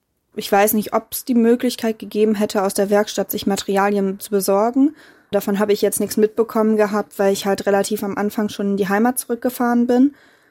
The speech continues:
Aber im Großen und Ganzen war das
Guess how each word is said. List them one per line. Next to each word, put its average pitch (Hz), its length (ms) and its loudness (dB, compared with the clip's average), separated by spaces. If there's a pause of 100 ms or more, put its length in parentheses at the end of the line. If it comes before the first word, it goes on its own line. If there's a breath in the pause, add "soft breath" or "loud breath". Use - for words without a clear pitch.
(160 soft breath)
Aber 190 360 2
im 196 140 -4 (200)
Großen 214 280 4
und 202 140 0
Ganzen 208 480 0
war 202 140 -4
das 196 420 -4